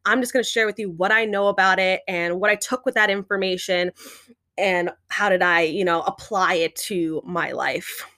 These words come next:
So without any further ado, the first thing I wanna do is I wanna read you guys one of my blogs. Um, and this blog is on, um, medium dot com and vocal media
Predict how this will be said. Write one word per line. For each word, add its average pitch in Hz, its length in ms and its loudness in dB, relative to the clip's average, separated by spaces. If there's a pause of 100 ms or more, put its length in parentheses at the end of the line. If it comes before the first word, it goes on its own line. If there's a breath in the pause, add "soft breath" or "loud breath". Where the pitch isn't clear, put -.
(140)
So 190 420 2 (300 loud breath)
without 339 240 2
any 466 220 8
further 240 420 2
ado, 175 460 0
the 226 80 -2
first 359 320 0
thing 403 100 4
I 370 60 6
wanna 214 240 6
do 185 320 0 (420 loud breath)
is 196 300 -2
I 226 100 0
wanna 311 200 0
read 226 220 -6
you 208 60 -8
guys 190 260 0
one 185 140 -2
of 175 40 -2
my 170 120 0
blogs. - 460 -4 (100)
Um, 175 400 2 (680)
and 202 320 2 (220)
this 247 220 -4
blog 208 520 4 (100)
is 190 380 0
on, 190 440 2 (400 loud breath)
um, 180 380 4
medium 269 680 6 (480 soft breath)
dot 233 220 4
com 226 440 2
and 185 220 0
vocal 190 800 4
media 185 680 0